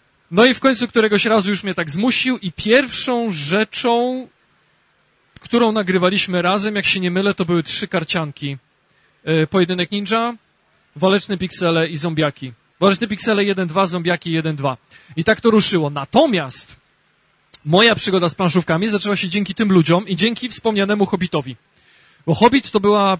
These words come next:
pierwsza gra, która mi pokazała, że Chińczyk i eurobiznes to już można włożyć między bajki, tak? To już odeszło do lamusa, teraz są nowe, inne gry planszowe, które wyglądają o wiele lepiej i tam się dzieją fajne rzeczy i są jakieś fajne figurki i plansza wygląda atrakcyjnie i to się,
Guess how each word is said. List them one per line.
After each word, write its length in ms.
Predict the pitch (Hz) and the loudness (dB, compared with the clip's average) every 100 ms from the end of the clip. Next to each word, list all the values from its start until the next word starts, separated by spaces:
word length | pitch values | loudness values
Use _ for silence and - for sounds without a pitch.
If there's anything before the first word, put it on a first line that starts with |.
| - | -4
pierwsza 500 | - 220 233 - 220 | 0 0 0 -2 -2
gra, 400 | 170 170 175 202 | 2 2 4 2
która 240 | - 202 202 | 0 -2 0
mi 120 | 196 | 0
pokazała, 720 | 202 190 190 185 208 208 196 | 0 0 0 2 2 2 2
że 420 | 160 175 185 185 - _ _ _ - | 2 2 4 4 0 _ _ _ -14
Chińczyk 840 | - 220 220 - 240 262 - - - _ _ _ - | 0 4 4 4 4 4 0 -8 -14 _ _ _ -2
i 220 | 175 180 | 2 4
eurobiznes 1160 | 190 190 202 185 214 185 208 220 226 - - - _ _ _ | 6 8 8 6 4 2 2 2 2 0 -6 -12 _ _ _
to 200 | 202 202 | 4 6
już 200 | 202 180 | 6 2
można 320 | 196 190 196 | 2 2 2
włożyć 340 | 175 185 180 202 | 4 6 6 2
między 240 | 185 170 | 0 4
bajki, 340 | 185 156 - | 4 2 0
tak? 180 | 143 151 | -4 -4
To 60 | 175 | -2
już 120 | 160 | -2
odeszło 340 | 180 190 - 180 | 0 0 0 2
do 100 | 175 | 2
lamusa, 400 | 170 190 - 196 | 4 2 2 0
teraz 220 | 202 190 | 0 0
są 160 | 220 | 0
nowe, 380 | 202 285 277 170 | 2 4 4 4
inne 400 | 175 311 214 165 | 2 2 2 2
gry 160 | 156 170 | 2 0
planszowe, 500 | 165 160 - 151 196 | 0 -2 -2 0 0
które 200 | 202 196 | 0 0
wyglądają 540 | 196 208 214 220 220 | 0 0 2 4 4
o 60 | 214 | 4
wiele 200 | 208 226 | 4 4
lepiej 360 | 277 - 165 | 2 2 -2
i 40 | 156 | -2
tam 140 | 175 | -4
się 140 | 160 180 | -2 -2
dzieją 200 | 180 180 | -2 0
fajne 260 | 190 190 | -2 0
rzeczy 260 | 190 233 165 | 0 0 -2
i 60 | |
są 220 | 147 175 160 - - - - | -2 -2 -4 -6 -20 -16 -8
jakieś 220 | 165 160 | -4 0
fajne 280 | 185 180 180 | 2 2 2
figurki 500 | 202 254 247 - 156 | 4 4 4 2 -2
i 60 | |
plansza 380 | 147 196 240 202 | 2 2 2 0
wygląda 360 | 175 180 175 170 | 0 0 2 0
atrakcyjnie 580 | 175 175 - 185 165 | 0 -4 0 0 0
i 60 | 151 | -2
to 120 | 175 | -2
się, 240 | 151 196 | 0 0